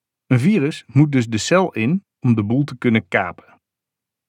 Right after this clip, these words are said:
Daarbij helpt het dat virussen echt ontiegelijk klein zijn. Een typisch virus is enkele tientallen nanometers groot. Dat is echt heel weinig. In een meter zitten duizend millimeters.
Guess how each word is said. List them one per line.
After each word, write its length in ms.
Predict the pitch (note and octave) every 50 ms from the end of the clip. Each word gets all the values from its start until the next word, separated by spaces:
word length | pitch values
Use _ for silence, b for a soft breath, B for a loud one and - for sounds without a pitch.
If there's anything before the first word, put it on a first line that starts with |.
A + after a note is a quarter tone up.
| _ _ _ _ _ _ _ _ _ _
Daarbij 300 | _ C3+ C#3 C#3 D3 C#3+
helpt 260 | C#3 C3+ A3+ - -
het 120 | D#3 D#3+ D3+
dat 140 | C3+ B2+ -
virussen 400 | - F3+ F3 D#3 C#3+ - - -
echt 280 | - E3 D#3+ - - _ _
ontiegelijk 840 | - F#3 F#3 F3 - _ _ _ _ - A3 G3+ - F3 D3 C3+ -
klein 320 | - G2+ F#2 F#2 F#2+ F#2+
zijn. 340 | F#2 G2 F2 F2 F#2+ G2+ - _ _ _ _ _ _ _ _ _ _
Een 160 | - B2 -
typisch 320 | - G3 F#3+ - D3+ - -
virus 380 | - D#3+ E3+ E3+ D#3 D3 -
is 180 | - - - - - _
enkele 400 | _ E3 E3+ D#3+ D3+ C#3 B2+ A#2+
tientallen 600 | - - E3 E3+ E3 - C3+ B2+ A#2+ A2 G#2+ A2
nanometers 680 | A#2+ C3+ C#3+ C#3+ C3 B2 B2 A#2 A2+ A2+ G#2+ - G#2 -
groot. 340 | - - F2+ E2+ F2 F#2 -
Dat 140 | - D3 -
is 200 | - - - _ _ _ _ _
echt 240 | - C#3 B2 - -
heel 180 | A2 G#2+ G2+
weinig. 400 | F#2 F2 E2 E2+ F2 F#2 F#2 - _ _ _ _ _ _ _ _ _ _ _ _ _ _
In 160 | - C#3+ C#3+
een 120 | C#3 C3+ C#3
meter 440 | D#3+ F#3 G3 G3 F#3+ G#3+ A#3+ - _ _ _ _ _ _ _ _ _
zitten 360 | - - B2 A#2 - A2 G#2+
duizend 440 | A2+ D#3 F3+ G3 F#3 D#3+ D#3 C3+ A2
millimeters. 800 | G#2+ G2 F2+ F2 F2+ F2 E2+ E2+ F2+ - _ _ - - _